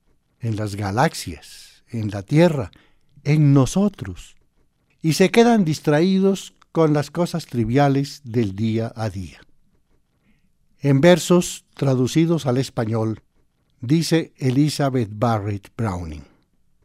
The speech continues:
"La tierra repleta de cielo, y todos los arbustos ardiendo con Dios. Pero solo el que ve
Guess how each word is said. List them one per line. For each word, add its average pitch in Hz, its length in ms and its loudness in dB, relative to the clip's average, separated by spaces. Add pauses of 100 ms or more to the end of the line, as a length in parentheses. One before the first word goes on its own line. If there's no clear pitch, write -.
(640)
"La 147 220 2
tierra 202 680 2
repleta 147 720 -2
de 175 140 -2
cielo, 117 440 -2 (800)
y 147 140 -2
todos 208 480 4
los 190 180 4
arbustos 208 1000 0 (140)
ardiendo 156 960 0
con 110 240 -2
Dios. 98 560 -10 (1000)
Pero 113 560 -4 (460)
solo 185 480 4
el 185 240 0
que 139 180 6
ve 202 420 4